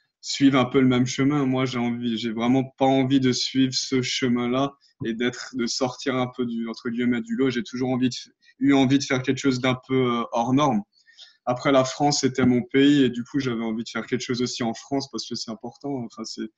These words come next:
ça fait partie, ça, ça, c'est mon pays, quoi. Et, euh, et du coup, ouais, j'avais juste envie de faire, ouais, faire quelque chose qui sorte de la banalité. Et il y a, c'est vrai qu'il y a plein de gens qui m'ont dit durant le parcours, «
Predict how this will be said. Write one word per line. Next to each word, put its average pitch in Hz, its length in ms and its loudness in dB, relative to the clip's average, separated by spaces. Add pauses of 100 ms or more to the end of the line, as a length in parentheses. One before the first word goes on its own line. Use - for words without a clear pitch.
(220)
ça 117 120 -6
fait 117 140 -4
partie, - 560 -4
ça, 113 200 -10
ça, 113 100 -12
c'est - 160 -10
mon 107 160 -6
pays, 127 280 0
quoi. 139 220 -12 (800)
Et, 113 200 0
euh, 110 840 2
et 113 100 0
du 117 140 -2
coup, 143 240 4
ouais, 127 300 2
j'avais 110 300 -4
juste 123 240 -8
envie 131 180 0
de 127 60 -6
faire, 131 160 -8
ouais, 127 140 -2
faire 131 260 -8
quelque - 180 0
chose 131 280 0 (100)
qui - 140 -8
sorte - 600 -2
de 123 120 -2
la 117 220 2
banalité. 123 680 0 (880)
Et 117 300 0
il 117 80 2
y 117 40 2
a, 113 140 0
c'est 131 140 -2
vrai 143 80 2
qu'il 113 120 -4
y 107 40 -4
a - 20 -12
plein 131 220 0
de 135 60 4
gens 139 180 2
qui 131 180 -4
m'ont 123 240 4
dit 127 220 2
durant 123 200 0
le 107 80 -2
parcours, « 127 400 -4